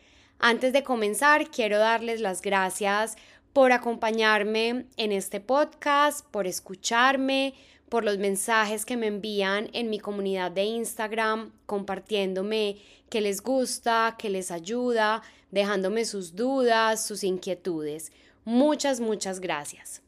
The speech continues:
En el episodio anterior les había contado un poco cómo fue mi proceso de aplicación y los preparativos para viajar a los Estados Unidos como docente de intercambio.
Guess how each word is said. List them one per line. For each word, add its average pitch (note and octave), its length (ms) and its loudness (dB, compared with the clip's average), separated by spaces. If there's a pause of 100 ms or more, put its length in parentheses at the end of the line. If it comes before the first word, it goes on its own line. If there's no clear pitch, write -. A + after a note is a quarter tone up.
(180)
En C4 140 2
el C#4+ 100 4
episodio D4+ 480 6
anterior D#4+ 720 6
les G#3+ 180 -4
había G3 300 2
contado A#3+ 400 2
un B3 160 0
poco A#3+ 420 2
cómo G3+ 280 -2
fue A3+ 420 0
mi A#3 220 -2
proceso G#3+ 680 -2
de A#3+ 380 0
aplicación C#4 1160 0 (520)
y E4 500 2
los A#3 300 0
preparativos A#3 1080 0 (200)
para A#3 480 4 (100)
viajar F3+ 400 -2
a F3+ 60 4
los G3+ 160 -2
Estados G3 460 -2
Unidos C4 440 0
como F#3+ 240 -4
docente F3 460 -4
de F#3+ 60 0
intercambio. G#3 880 -2